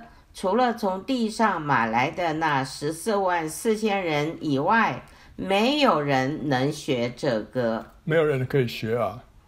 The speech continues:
Speaker 2: 对不对？没有人可以学，因为他们是从生命里面，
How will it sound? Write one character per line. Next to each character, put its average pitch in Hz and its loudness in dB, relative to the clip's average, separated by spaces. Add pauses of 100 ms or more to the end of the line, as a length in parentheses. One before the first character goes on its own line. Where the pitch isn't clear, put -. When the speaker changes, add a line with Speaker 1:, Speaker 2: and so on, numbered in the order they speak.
(160)
Speaker 2:
对 143 -2
不 131 4
对？ 117 0 (640)
没 202 6
有 151 6
人 143 4
可 139 4
以 131 2
学， 139 -2
因 156 2
为 156 6
他 160 8
们 156 2
是 143 -4
从 143 2 (240)
生 - 4
命 170 4
里 110 -2
面， 120 -2